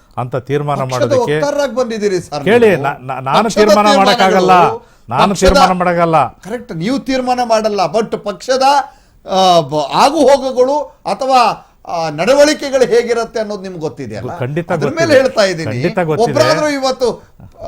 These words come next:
Speaker 2: ಅವ್ರನ್ನ ಕರೆದು ಮಾತಾಡಿಸಿದ್ರಾ?
Speaker 1: ನೋಡಿ,
Speaker 2: ಆ?
Speaker 1: ಅದು
Speaker 2: "ಏನ್ರಿ ನೀವ್ ಹಿಂಗ್ ಮಾತಾಡ್ತಾ ಇದ್ದೀರಿ?" ಅಂತ
Speaker 1: ನೋಡಿ,
Speaker 2: ಬುದ್ಧಿ ಹೇಳ್ಬೇಕು ತಾನೆ?
Speaker 1: ಅದನ್ನ
Speaker 2: ಸತೀಶ್
Speaker 1: ಮುಖ್ಯಮಂತ್ರಿಗಳು
Speaker 2: ಜಾರಕಿಹೊಳಿ ಅವ್ರು
Speaker 1: ಮಾಡ್ತಾರೆ.
Speaker 2: ಹೇಳ್ತಾರೆ, "ಆಕ್ಸಿಡೆಂಟ್."
Speaker 1: ಮುಖ್ಯಮಂತ್ರಿಗಳು
Speaker 2: ಏನಿದು
Speaker 1: ಮಾಡ್ತಾರೆ.
Speaker 2: ಆಕ್ಸಿಡೆಂಟ್ ಆಗಕ್ಕೆ? ಏನಿದು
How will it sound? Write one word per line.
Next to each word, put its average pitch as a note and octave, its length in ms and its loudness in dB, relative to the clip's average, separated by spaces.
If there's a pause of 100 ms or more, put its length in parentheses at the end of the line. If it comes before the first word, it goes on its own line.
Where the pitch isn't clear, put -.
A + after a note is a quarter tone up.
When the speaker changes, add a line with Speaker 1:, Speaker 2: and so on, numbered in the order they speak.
(100)
Speaker 2:
ಅವ್ರನ್ನ G3 240 -4
ಕರೆದು A3 320 -4
ಮಾತಾಡಿಸಿದ್ರಾ? G#3+ 1040 -4 (300)
Speaker 1:
ನೋಡಿ, B2 240 -8
Speaker 2:
ಆ? F3+ 80 0
Speaker 1:
ಅದು A#2+ 440 -4
Speaker 2:
"ಏನ್ರಿ C4 360 0
ನೀವ್ A#3+ 180 -8
ಹಿಂಗ್ G#3+ 160 -6
ಮಾತಾಡ್ತಾ A3+ 440 -2
ಇದ್ದೀರಿ?" G#3+ 260 -4
ಅಂತ G#3 160 -8
Speaker 1:
ನೋಡಿ, A#2 320 -8
Speaker 2:
ಬುದ್ಧಿ - 160 -4
ಹೇಳ್ಬೇಕು C#4+ 340 0
ತಾನೆ? B3 160 -6
Speaker 1:
ಅದನ್ನ - 960 -16
Speaker 2:
ಸತೀಶ್ - 0 -
Speaker 1:
ಮುಖ್ಯಮಂತ್ರಿಗಳು D3+ 420 -4
Speaker 2:
ಜಾರಕಿಹೊಳಿ D3 340 2
ಅವ್ರು A#3+ 160 0
Speaker 1:
ಮಾಡ್ತಾರೆ. G#3+ 180 0
Speaker 2:
ಹೇಳ್ತಾರೆ, A#3 320 -4
"ಆಕ್ಸಿಡೆಂಟ್." C4+ 800 -6 (400)
Speaker 1:
ಮುಖ್ಯಮಂತ್ರಿಗಳು D3 640 -8
Speaker 2:
ಏನಿದು C#4+ 140 0
Speaker 1:
ಮಾಡ್ತಾರೆ. C4+ 260 0
Speaker 2:
ಆಕ್ಸಿಡೆಂಟ್ B3 520 -4
ಆಗಕ್ಕೆ? G3 360 -4
ಏನಿದು G3+ 720 -6